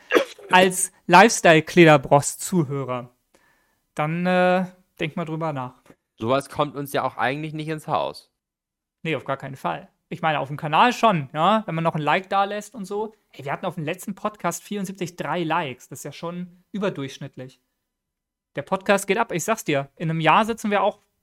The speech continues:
Speaker 2: wo sitzen wir? Ich weiß nicht.
Speaker 1: Auf der Bühne.
Speaker 2: Ja, genau.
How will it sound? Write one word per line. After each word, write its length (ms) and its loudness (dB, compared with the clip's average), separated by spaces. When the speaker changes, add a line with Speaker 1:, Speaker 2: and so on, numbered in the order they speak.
Speaker 2:
wo 80 -10
sitzen 320 -12
wir? 320 -10
Ich 60 -18
weiß 160 -14
nicht. 160 -16
Speaker 1:
Auf 140 -2
der 80 -4
Bühne. 360 -6
Speaker 2:
Ja, 200 10
genau. 280 8